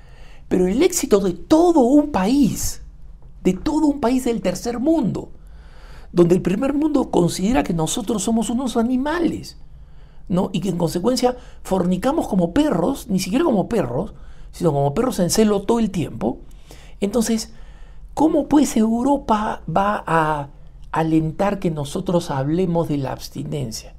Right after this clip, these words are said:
Pero Uganda, un país pobre, demostró que era posible.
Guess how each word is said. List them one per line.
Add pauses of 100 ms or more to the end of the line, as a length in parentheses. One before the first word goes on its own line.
(680)
Pero
Uganda, (160)
un
país
pobre, (1300)
demostró
que
era
posible.